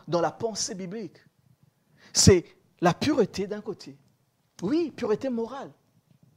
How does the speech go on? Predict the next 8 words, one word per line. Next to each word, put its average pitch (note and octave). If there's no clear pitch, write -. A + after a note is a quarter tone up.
mais E3
aussi B2+
le C3+
fait D3+
d'être C#3+
mis B2
à A#2
part, A2